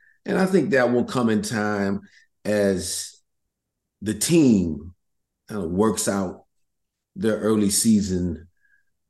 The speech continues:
uh, kinks, if you will. Uh, you know, a lot is going on right now, and the team's just trying to gain traction in terms of winning games.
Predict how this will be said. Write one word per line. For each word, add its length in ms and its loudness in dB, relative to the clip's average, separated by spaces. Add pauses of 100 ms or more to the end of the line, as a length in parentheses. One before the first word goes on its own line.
uh, 300 -8
kinks, 520 -4
if 200 -6
you 100 -6
will. 520 -6
Uh, 360 -14
you 140 -8
know, 120 -8
a 0 -
lot 300 -4
is 120 -10
going 300 -6
on 260 -6
right 200 -10
now, 320 -10
and 100 -12
the 60 -18
team's 360 -6
just 180 -12
trying 220 -8
to 60 -12
gain 340 -10
traction 440 -10
in 40 -12
terms 320 -12
of 80 -14
winning 260 -10
games. 420 -10